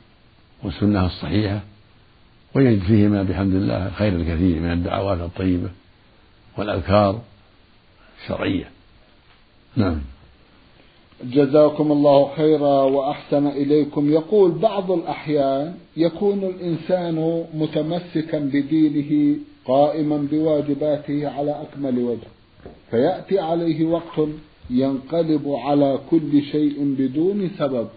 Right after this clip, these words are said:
Speaker 2: فما هو توجيهكم؟ جزاكم الله خيرا، وما هو السبب؟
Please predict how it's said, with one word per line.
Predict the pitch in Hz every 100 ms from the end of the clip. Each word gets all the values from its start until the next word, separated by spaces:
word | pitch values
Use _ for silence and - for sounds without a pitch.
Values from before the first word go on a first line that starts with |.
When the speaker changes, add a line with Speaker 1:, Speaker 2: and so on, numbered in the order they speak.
| - _ _ _
Speaker 2:
فما | 127 123 135 139
هو | 131 135 131
توجيهكم؟ | 131 131 123 175 185 147 143 131 127 - _ 131
جزاكم | 127 135 127 123 131
الله | 127 120 113 110
خيرا، | 143 143 135 135 - _ -
وما | 135 131 139 123
هو | 131
السبب؟ | 127 - 180 170